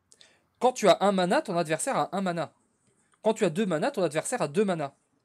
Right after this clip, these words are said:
La seule chose qui change, c'est l'ordre d'attaque. Mais tu as le même nombre de cartes, tu as le même nombre de, de mana. Donc,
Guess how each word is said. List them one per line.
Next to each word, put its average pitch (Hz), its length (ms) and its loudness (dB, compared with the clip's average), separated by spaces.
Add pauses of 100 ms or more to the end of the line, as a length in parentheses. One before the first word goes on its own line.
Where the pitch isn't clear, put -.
(280)
La 165 120 4
seule 269 140 -2
chose 285 220 -8
qui 185 120 -10
change, 233 520 -4
c'est - 200 -2
l'ordre 214 360 2
d'attaque. 185 560 -4 (760)
Mais 190 140 0
tu 202 120 2
as 185 40 4
le 175 60 0
même 285 260 0
nombre 254 160 -4
de 185 120 -2
cartes, - 540 -6 (760)
tu - 160 0
as 302 80 8
le 277 60 -2
même 240 240 0
nombre 208 300 -2
de, 160 220 -4
de 147 120 -6
mana. 151 340 -6 (520)
Donc, 262 400 -6